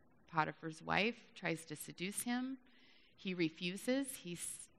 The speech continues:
he stands firm, but her scheming gets him thrown into prison. So he's gone from not so great to worse. In prison, we know that he interprets the two dreams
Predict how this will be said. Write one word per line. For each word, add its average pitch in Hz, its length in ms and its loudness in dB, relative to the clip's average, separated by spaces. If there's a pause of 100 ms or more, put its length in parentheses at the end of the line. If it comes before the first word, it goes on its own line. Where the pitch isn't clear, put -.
(100)
he - 220 -12
stands 190 500 0
firm, 214 500 0 (500)
but 190 240 8 (640)
her 175 200 2
scheming 185 760 0 (100)
gets - 260 0
him 165 240 -4
thrown 156 240 -4
into 160 180 -8
prison. 170 440 -2 (440)
So 143 60 -12
he's 165 160 -4
gone 165 340 2
from 156 240 -2
not 165 280 2
so 185 100 -6
great 165 480 2
to 160 140 -12
worse. 165 500 -2 (1700)
In 254 160 8
prison, 247 600 4
we 185 120 2
know 165 160 6
that 170 140 4
he 180 140 -2
interprets 175 460 0
the 196 140 -6
two 196 200 -6
dreams 175 720 0